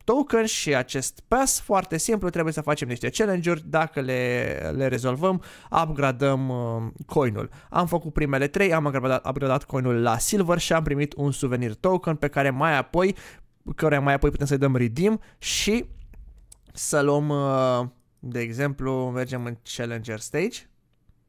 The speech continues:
Încă se încarcă, bineînțeles, Valve nu ne ajută, dar putem să selectăm de aici meciurile și... Hmm? Group Stage, Quarter Finals, Challengers. Avem meciurile, le-am găsit,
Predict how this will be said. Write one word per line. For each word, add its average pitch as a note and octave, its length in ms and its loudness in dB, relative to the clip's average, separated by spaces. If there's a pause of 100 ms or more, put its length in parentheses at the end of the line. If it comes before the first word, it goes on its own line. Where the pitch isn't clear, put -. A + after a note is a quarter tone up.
(480)
Încă C3 480 -4
se - 200 -6
încarcă, B2 440 -2
bineînțeles, A#2 840 -6
Valve A#2+ 520 -4
nu A#2+ 160 -4
ne A#2 80 -6
ajută, G#3+ 440 0 (300)
dar G3 240 2
putem E3+ 220 0
să D#3+ 140 0
selectăm C#3 460 -2
de B2+ 80 -2
aici B2 280 -2
meciurile D3 640 0 (280)
și... C#3 1080 -2 (1300)
Hmm? B3 260 -8 (100)
Group C#3+ 220 -6
Stage, E3+ 480 -6
Quarter C#3 400 -8
Finals, D3+ 440 -2
Challengers. A#2+ 520 -4
Avem D3+ 320 2
meciurile, E3 560 0 (360)
le-am C#3 280 0
găsit, B2 460 -4